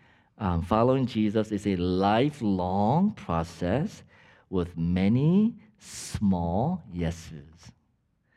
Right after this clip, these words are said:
Following Jesus is a lifelong process with many small yeses.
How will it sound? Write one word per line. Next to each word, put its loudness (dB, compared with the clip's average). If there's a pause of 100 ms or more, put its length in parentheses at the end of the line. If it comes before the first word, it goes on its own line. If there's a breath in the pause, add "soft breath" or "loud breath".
(460)
Following 4
Jesus 2
is -2
a 2
lifelong 2
process -4
with -6
many 4
small -2
yeses. -10